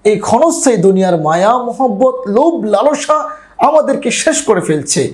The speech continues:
প্রিয় দিনী ভাইরা, এই জন্যই তো আল্লাহ সুবহানাহু ওয়া তাআলা সূরাতুল মুনাফিকুনের মধ্যে বলেন, "ইয়া আইয়ুহাল্লাযীনা আমানু লা তুলহিকুম আমওয়ালুকুম ওয়ালা আওলাদুকুম আন যিকরিল্লাহ।" ওহে তোমরা যারা ঈমান এনেছো, তোমাদের সন্তান,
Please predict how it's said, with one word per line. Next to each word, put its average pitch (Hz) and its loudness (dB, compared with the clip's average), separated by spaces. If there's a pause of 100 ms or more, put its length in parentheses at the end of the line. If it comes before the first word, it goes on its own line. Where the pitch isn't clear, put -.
(260)
প্রিয় 165 2
দিনী 160 2
ভাইরা, 156 0 (240)
এই 170 0
জন্যই 240 0
তো 190 0
আল্লাহ 170 2
সুবহানাহু 165 -2
ওয়া 156 -2
তাআলা 156 -2 (360)
সূরাতুল 190 2
মুনাফিকুনের 202 0
মধ্যে 165 -2
বলেন, 143 -4
"ইয়া 180 2
আইয়ুহাল্লাযীনা 160 0
আমানু 151 -2 (320)
লা 254 2
তুলহিকুম 185 2
আমওয়ালুকুম 175 0
ওয়ালা 170 2
আওলাদুকুম 190 0
আন 151 -2
যিকরিল্লাহ।" 147 -4
ওহে 254 4
তোমরা 190 2
যারা 160 0
ঈমান 190 2
এনেছো, 262 -2 (280)
তোমাদের 208 2
সন্তান, 196 0